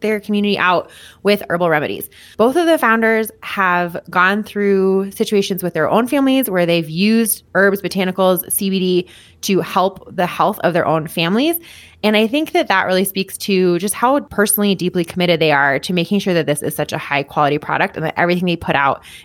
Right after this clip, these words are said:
is something that they really feel passionate about. So try out the Shut Eye Chai. It is really just, like, so soothing and lovely.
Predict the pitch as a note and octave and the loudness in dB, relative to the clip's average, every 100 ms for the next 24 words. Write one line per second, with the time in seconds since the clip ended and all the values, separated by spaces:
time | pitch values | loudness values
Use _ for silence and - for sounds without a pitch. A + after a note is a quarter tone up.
0 | - F#3 F#3 F3+ D#3+ D3+ D#3 D#3 D3+ D3+ | -4 0 0 0 0 0 2 2 0 0
1 | D3 C#3+ - - - - - - G3+ G3 | -2 -4 -6 -8 -6 -4 -6 0 0 0
2 | - - - - A3+ C4+ C#4+ C#4 C#4 G#3+ | -8 -20 -16 -4 0 2 2 0 0 0
3 | G3+ G#3 D#3+ D#3 D#3+ - F#3+ F#3+ F#3 F3 | 0 -2 -2 0 -2 -4 -6 -2 -2 -2
4 | F3 - - A3+ G4 A#4 G#4+ D4 C4+ A3+ | -4 -8 -6 0 2 4 2 0 -2 -4
5 | - - C4+ C4 - D3+ D3 D#3 F#3 G3+ | -4 -2 0 0 -4 -4 -4 -6 -6 -8
6 | - _ - G3 F#3 E3 D#3 F3+ G3 A3+ | -12 _ -4 -2 0 0 0 0 0 -2